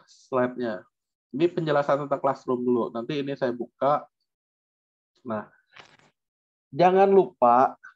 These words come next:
beberapa saya lihat udah masuk di grup Telegram kita yang ini ya. Baru dua puluh tujuh anggotanya. Jadi, saya tidak menggunakan W A, W A group, tetapi saya menggunakan,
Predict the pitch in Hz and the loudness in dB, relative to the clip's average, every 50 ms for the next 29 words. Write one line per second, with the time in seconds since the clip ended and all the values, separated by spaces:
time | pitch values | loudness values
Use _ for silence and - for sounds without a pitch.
0 | _ _ _ _ _ _ _ _ _ _ _ _ _ _ _ _ _ - 151 143 | _ _ _ _ _ _ _ _ _ _ _ _ _ _ _ _ _ 0 0 2
1 | 151 147 139 135 - 170 170 - 170 151 147 139 143 151 147 127 - - - - | 4 4 2 4 4 4 4 4 4 4 4 4 4 2 2 0 -2 -10 -20 -20
2 | _ _ - 156 139 139 123 113 123 123 - - 135 - 139 131 123 123 127 127 | _ _ -2 2 2 2 2 2 0 -2 -4 -4 -4 -2 -2 0 2 2 2 2
3 | 127 - - 127 127 123 123 127 127 117 117 120 - - - 127 131 131 123 120 | 2 0 -2 0 0 0 0 0 0 0 0 0 -4 -6 -2 0 2 2 0 0
4 | 120 123 135 127 113 113 120 127 123 - _ _ _ _ _ _ _ _ _ _ | 0 2 2 4 4 4 2 0 0 -4 _ _ _ _ _ _ _ _ _ _
5 | _ - 123 127 131 135 139 135 131 135 131 127 127 127 131 127 127 123 123 123 | _ -4 0 2 4 6 6 6 6 4 4 2 2 0 0 2 2 2 2 2
6 | 127 139 147 139 139 - - - 120 123 123 113 - - 120 117 113 110 113 120 | 2 2 4 2 2 0 -4 -6 -4 -2 -4 -4 -2 0 0 0 0 -2 -6 -10
7 | 139 - _ _ _ _ _ _ _ _ _ _ _ _ _ 127 131 127 127 143 | -10 -12 _ _ _ _ _ _ _ _ _ _ _ _ _ 0 2 2 4 4
8 | 165 180 190 381 - - _ _ _ _ _ _ _ _ 143 147 151 156 175 175 | 6 6 6 4 2 -6 _ _ _ _ _ _ _ _ 4 4 6 6 4 2
9 | - 165 156 147 131 143 147 143 139 139 135 131 - - 135 131 131 131 123 - | 0 0 0 0 0 2 2 0 2 2 0 -2 0 0 0 4 4 4 4 2
10 | - - 107 117 120 131 131 - - 131 131 - 110 117 113 - - 117 127 123 | 2 2 2 4 4 2 2 0 0 0 2 4 2 2 0 0 0 0 0 0
11 | - - _ _ _ _ _ _ _ 135 127 127 120 117 - - 156 - 160 147 | -2 -8 _ _ _ _ _ _ _ -2 0 0 0 0 0 -2 -4 0 2 4
12 | 147 143 147 139 131 127 123 117 107 - - - 123 135 139 - | 4 4 2 0 0 0 0 0 -4 -4 0 2 2 2 2 0